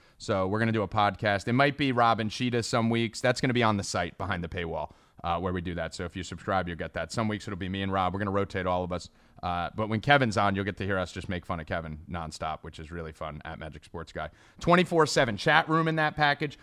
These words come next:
Survivor picks. Me and Jeff went undefeated in Survivor picks last week, the only two that posted 'em 'cause everyone else is fucking lazy.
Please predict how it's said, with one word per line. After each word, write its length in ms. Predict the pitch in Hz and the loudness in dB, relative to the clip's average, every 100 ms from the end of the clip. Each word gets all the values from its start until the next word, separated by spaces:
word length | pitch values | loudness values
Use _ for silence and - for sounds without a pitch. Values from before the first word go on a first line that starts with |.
| - | -20
Survivor 560 | - 147 113 131 160 160 | -2 0 6 8 8 6
picks. 340 | 147 160 156 | 4 2 2
Me 140 | 131 139 | -2 0
and 80 | 127 | 2
Jeff 240 | 135 127 | 2 2
went 100 | 135 | 2
undefeated 380 | 127 117 131 117 | 0 0 -2 -2
in 80 | 107 | -2
Survivor 400 | 101 110 123 120 | 0 4 4 2
picks 240 | 127 - | -2 0
last 240 | 123 117 - | 0 0 -2
week, 180 | 120 | -6
the 100 | 113 | -2
only 160 | 107 101 | -2 -2
two 160 | - 101 | -2 -4
that 80 | |
posted 360 | - 139 143 135 | 2 2 4 0
'em 120 | 135 | -2
'cause 180 | 127 98 | -2 -4
everyone 240 | 98 98 | -2 -2
else 220 | 95 92 - | -2 -4 -10
is 100 | - | -6
fucking 280 | 98 85 | -6 -4
lazy. 380 | 87 139 127 131 | -2 0 0 -4